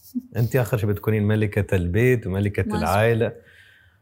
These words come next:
Speaker 1: لازم نحن حتى كعرب ناخذ الفكرة بمسؤولية، مو بس نجيب أولاد عشان نجيب أولاد.
Speaker 2: مظبوط.
Speaker 1: ومو ب كي بي آي ولا تشيك list. آه، الحمد لله،
Speaker 2: Exactly.
Speaker 1: شوفي بسويت اللي عليه.
Speaker 2: بعده في هولي، حتى بلبنان كتير إنه it's like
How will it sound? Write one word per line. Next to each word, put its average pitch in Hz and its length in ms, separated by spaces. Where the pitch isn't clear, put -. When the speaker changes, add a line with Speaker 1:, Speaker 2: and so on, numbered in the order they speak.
Speaker 1:
لازم 113 380
نحن 107 200
حتى - 300
كعرب 101 400
ناخذ 104 340
الفكرة 95 600
بمسؤولية، 92 460
مو 110 140
بس 113 200
نجيب 101 240
أولاد 92 300
عشان 85 260
نجيب 87 280
أولاد. 85 320
Speaker 2:
مظبوط. 202 460
Speaker 1:
ومو 104 300
ب 90 300
كي - 180
بي 95 200
آي 98 180
ولا 85 220
تشيك - 260
list. 87 180
آه، - 100
الحمد 220 340
لله، 92 120
Speaker 2:
Exactly. - 40
Speaker 1:
شوفي 113 280
بسويت 98 460
اللي 87 140
عليه. 85 180
Speaker 2:
بعده 277 300
في 240 320
هولي، 208 320
حتى 247 300
بلبنان 202 540
كتير 226 460
إنه 190 280
it's - 220
like - 180